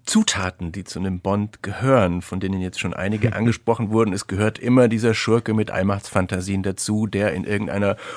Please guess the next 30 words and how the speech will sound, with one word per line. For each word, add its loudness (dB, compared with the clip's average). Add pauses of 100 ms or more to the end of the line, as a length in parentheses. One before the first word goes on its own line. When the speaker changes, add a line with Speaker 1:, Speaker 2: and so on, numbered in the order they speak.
(200)
Speaker 1:
hochtechnisierten 4
geheimen 2
Zentrale, 4 (400)
äh, 2
haust 4
und 2
so 2
einen 6
fiesen 2
Handlanger 6
noch 4
zur -4
Seite 2
gestellt 0
kriegt. -2 (440)
Es -6
gibt 0
am 0
Anfang 2
Bonds 2
Besuch 0
beim 2
Waffenmeister 0
Q -2
und -2
den 0
Flirt 0
mit -4
Moneypenny, -2 (380)
Verfolgungsjagden. 2